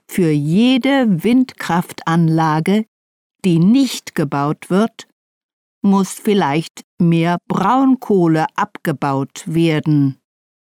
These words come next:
Und das wird zu mehr Klimaproblemen führen. Natürlich macht Windkraft ein bisschen Lärm, aber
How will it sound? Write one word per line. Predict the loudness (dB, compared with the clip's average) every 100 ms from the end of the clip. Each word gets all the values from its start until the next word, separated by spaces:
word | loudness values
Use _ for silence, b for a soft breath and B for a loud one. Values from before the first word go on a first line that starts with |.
| _ _
Und | -2 0 -2 -6 -6
das | -4 -4 -6 -16 -6
wird | -2 -2 -4
zu | -6 -2 0
mehr | 2 2 2 2 0 -4
Klimaproblemen | -8 -2 2 4 4 2 -2 -4 -2 0 0 2 2 0
führen. | -2 -2 0 0 0 0 2 0 -4 _ _ _ _ _ _ _ _ _ _ _ _ _ _ _ _
Natürlich | 0 0 0 -2 0 2 2 0 -2 0
macht | 0 -2 -6
Windkraft | 0 0 0 -2 -2 -4 -6 -20 -20 _
ein | -2 0 0
bisschen | 0 -2 -2 0 2 2
Lärm, | 0 0 0 2 2 0 -2 _ _ _ _ _ _
aber | -4 -4 -2 -2 -2